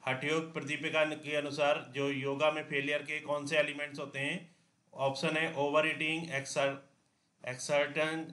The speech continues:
exertion, talkativeness, hard rules, company of common people, all the above। करेक्ट आंसर है all the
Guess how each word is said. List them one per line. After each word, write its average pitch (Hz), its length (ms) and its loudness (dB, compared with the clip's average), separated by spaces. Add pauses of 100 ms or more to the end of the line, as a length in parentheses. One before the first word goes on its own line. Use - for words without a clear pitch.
(120)
exertion, 156 580 0 (540)
talkativeness, 156 1000 0
hard 139 380 4
rules, 160 460 -4 (380)
company 139 400 0
of 160 200 2
common 147 400 2
people, 160 380 -2
all 139 160 4
the 151 240 6
above। 156 260 4
करेक्ट 143 260 2
आंसर 147 300 0
है 165 120 -2
all 147 200 4
the 156 180 2